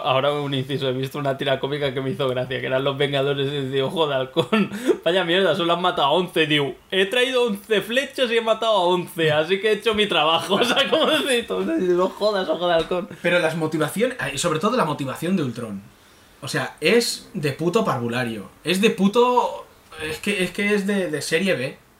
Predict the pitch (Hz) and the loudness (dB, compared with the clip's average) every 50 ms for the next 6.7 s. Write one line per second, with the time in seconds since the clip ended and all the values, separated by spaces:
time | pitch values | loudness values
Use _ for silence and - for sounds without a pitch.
0 | _ _ _ _ _ - 160 202 233 190 147 123 117 131 143 147 147 139 156 151 | _ _ _ _ _ -2 2 2 2 2 0 -2 -4 -2 -2 -2 -2 0 -2 -2
1 | 151 151 208 214 202 233 208 - - 214 202 208 180 208 214 202 196 196 202 196 | 0 -2 -2 -2 0 0 0 0 -2 -2 -2 -2 0 0 2 2 0 0 0 0
2 | 190 196 196 196 190 190 190 170 185 208 196 175 - 151 131 - 202 214 214 208 | 2 2 2 2 2 0 0 0 0 -2 -2 -2 -4 -4 -2 0 0 2 0 0
3 | - 214 190 - - - - 143 143 143 143 170 170 170 170 165 160 151 156 156 | 0 -2 -4 -4 -6 -8 -8 -6 -4 -2 0 0 2 2 2 2 2 2 2 2
4 | 151 147 143 131 139 135 131 - 139 139 151 - - 135 123 113 - - 160 156 | 2 2 2 0 0 0 0 0 0 0 0 -2 -4 -6 -4 -2 0 2 2 2
5 | - 196 190 165 139 - 254 277 240 - - - - _ _ _ _ - - - | 2 0 0 -2 0 0 0 0 0 0 -4 -8 -16 _ _ _ _ -8 -2 0
6 | 196 151 - - 175 165 170 - 240 240 - - 120 - | 0 0 2 2 0 0 0 0 0 0 0 0 -2 -8